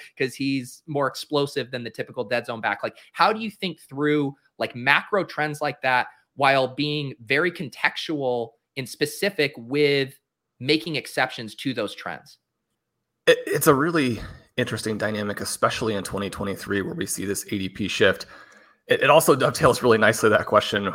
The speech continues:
Speaker 2: with the show that Ben and I recorded yesterday for Stealing Bananas, and I believe will release tomorrow, where we talked for about an hour and twenty minutes about the overall trends again and the running back trends and how you would beat them and what it means for the dead zone.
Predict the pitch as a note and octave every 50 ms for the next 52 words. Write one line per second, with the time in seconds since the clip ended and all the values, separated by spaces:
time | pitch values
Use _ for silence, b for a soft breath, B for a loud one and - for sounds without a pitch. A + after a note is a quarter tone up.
0 | - - G#2+ G#2+ G#2 - - G#2 - - - G#2+ G2+ G2+ G2 G2 A#2+ A#2+ - -
1 | - G#2 F#2 - - G#2+ G#2+ A2 A2 G#2+ G2+ G2 F#2+ G2 F#2 - - A2 G2 G2
2 | F#2+ F#2 F2 G2+ - - G2+ G2 F#2+ F#2 - F#2+ - - F#2+ G2 F#2 - - F#2
3 | G2+ G#2 G#2+ G#2 G2+ G2 F2+ - - F#2+ F#2 F#2 E2+ - F#2+ G2 G2 F#2 - -
4 | G2 D#2+ E2 - F#2 G2 F#2+ F2+ - - - _ _ _ - - F2 F#2 F#2+ G2
5 | G2+ G#2 G2+ G#2+ G#2+ F#2+ F#2 - - D2+ E2 F#2 G2 G#2 F#2+ - G#2+ G#2+ - -
6 | - G2+ F#2+ G#2 G2 F#2+ - B B B B B - A2 G2 G2+ G#2 G#2+ G#2+ A2+
7 | A2+ - - G#2+ G#2+ G#2 G#2 G#2+ G#2 G2+ - - F#2 G2+ G2 - b b b b
8 | b b b b b b - C#3+ C3+ E3 E3+ D#3+ E3+ D#3 - - D3 C#3 C#3 B2
9 | B2 C3 B2+ B2 A#2+ G#2+ G#2 G#2+ G#2 G2+ A2+ C3 C#3 B2+ A#2 B2 A2+ - - -
10 | B2+ A#2+ A#2 G#2+ - F#2 - - - - A#2 B2 A2+ A2 A2 G#2 G2+ - - B2
11 | B2+ A#2+ - B2 A2+ G#2+ G#2 G#2 G#2+ A#2 - - - G#2+ A2 A2 A2+ - - -
12 | G#2 G2 F2+ - - B2 B2+ B2 A2 A2+ A2 G#2 G2+ G2+